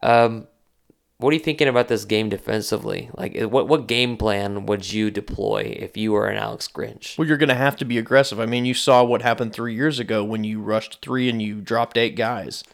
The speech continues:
Speaker 2: against a really talented Houston quarterback. This is an even more talented
Speaker 1: Yeah.
Speaker 2: Houston quarterback. You have to be aggressive.
Speaker 1: But Greg Ward can't throw the ball. That means we should just rush three, right?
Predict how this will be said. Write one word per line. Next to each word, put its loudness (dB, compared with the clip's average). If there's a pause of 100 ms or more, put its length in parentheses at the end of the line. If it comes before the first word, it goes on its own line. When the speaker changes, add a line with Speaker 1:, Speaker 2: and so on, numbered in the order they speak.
(240)
Speaker 2:
against 0
a 2
really 6
talented 4
Houston -2
quarterback. 2
This 4
is 0
an 4
even 4
more 6
talented 0
Speaker 1:
Yeah. -10
Speaker 2:
Houston -8
quarterback. -4 (460)
You 2
have 10
to 0
be 4
aggressive. 4
Speaker 1:
But 6
Greg 8
Ward 6
can't 4
throw 8
the 10
ball. 10
That 6
means 4
we 2
should 4
just -2
rush 6
three, 6
right? 8